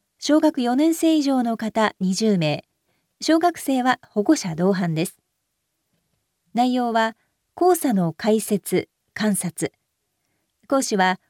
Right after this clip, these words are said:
オリンパス株式会社、出野軍平氏。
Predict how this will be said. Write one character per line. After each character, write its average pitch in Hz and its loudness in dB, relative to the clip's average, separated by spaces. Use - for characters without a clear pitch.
オ 208 2
リ 311 4
ン 339 -4
パ 240 -6
ス - -12
株 202 -2
式 214 0
会 190 0
社、 - -4
出 302 0
野 185 0
軍 196 0
平 170 0
氏。 - -10